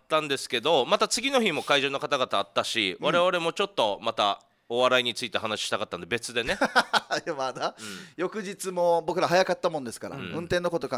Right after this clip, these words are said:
Speaker 2: えたら長居できないなということで。
Speaker 1: うん。
Speaker 2: で、まあ、久々にブーブーさんとね、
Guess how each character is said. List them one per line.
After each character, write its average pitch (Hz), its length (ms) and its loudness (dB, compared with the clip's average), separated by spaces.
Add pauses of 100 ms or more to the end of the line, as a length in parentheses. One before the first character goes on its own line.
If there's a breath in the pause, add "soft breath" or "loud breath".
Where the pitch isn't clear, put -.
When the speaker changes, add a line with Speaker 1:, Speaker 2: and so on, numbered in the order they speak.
Speaker 2:
え 110 80 -8
た 101 80 -16
ら - 0 -
長 127 220 -4
居 131 60 -6
で 131 100 -10
き 131 100 -18
な 127 100 -10
い 127 60 -12
な 120 160 -12
と 107 100 -16
い 82 60 -12
う 76 80 -12
こ 69 80 -18
と - 0 -
で。 - 80 -20
Speaker 1:
う - 40 -20 (440 loud breath)
ん。 - 20 0
Speaker 2:
で、 233 80 0
ま 190 380 4
あ、 147 120 -2 (100)
久 247 280 0
々 233 240 0
に 214 80 -2
ブ 214 140 0
ー - 20 -2
ブ 202 100 0
ー - 20 0
さ 139 140 -2
ん 120 80 -6
と 107 140 -12
ね、 104 280 -12